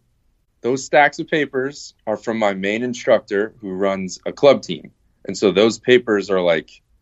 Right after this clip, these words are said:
a little newsletter about his club team, right? That happened at, I think, whatever the,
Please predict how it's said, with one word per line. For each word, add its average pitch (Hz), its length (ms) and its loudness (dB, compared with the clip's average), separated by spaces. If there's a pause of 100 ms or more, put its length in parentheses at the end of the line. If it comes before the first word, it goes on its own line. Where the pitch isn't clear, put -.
(140)
a - 60 -14
little 95 160 -4
newsletter 95 500 -2
about 87 220 -2
his 82 100 -10
club 92 240 -4
team, 76 260 -14
right? 95 220 -6 (2250)
That 120 200 6
happened 123 420 0
at, 110 260 0
I 98 60 -10
think, 107 240 -16
whatever 104 240 -6
the, 90 180 -10